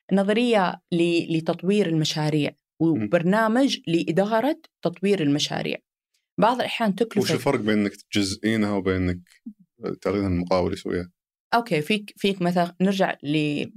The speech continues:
Speaker 1: آه، نرجع هذا المثال دائما يضربه لنا الوالد.
Speaker 2: مم.
Speaker 1: نرجع للثوب مثلا، فيك تشتري ثوب جاهز بخمسمية ريال، فيك تروح تشتري القماش وتوديه عند الخياط بيكلفك ثلاثمية ريال، صح
Speaker 2: مم.
Speaker 1: ولا لا؟
Speaker 2: مم.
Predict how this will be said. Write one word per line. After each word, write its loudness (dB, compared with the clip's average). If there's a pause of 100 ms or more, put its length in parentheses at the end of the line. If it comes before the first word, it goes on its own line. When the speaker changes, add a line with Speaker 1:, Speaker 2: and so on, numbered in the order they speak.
(180)
Speaker 1:
آه، -2
نرجع 2
هذا 2
المثال 2
دائما 2
يضربه -2
لنا 2
الوالد. -2
Speaker 2:
مم. 0
Speaker 1:
نرجع 2
للثوب 0
مثلا، -6 (280)
فيك 0
تشتري 0
ثوب 0
جاهز 0
بخمسمية -2
ريال، 0 (580)
فيك -2
تروح 0
تشتري 0
القماش 0
وتوديه -2
عند -2
الخياط 0
بيكلفك -2
ثلاثمية -2
ريال، -4 (340)
صح 0
Speaker 2:
مم. -2
Speaker 1:
ولا 2
لا؟ -2 (180)
Speaker 2:
مم. -4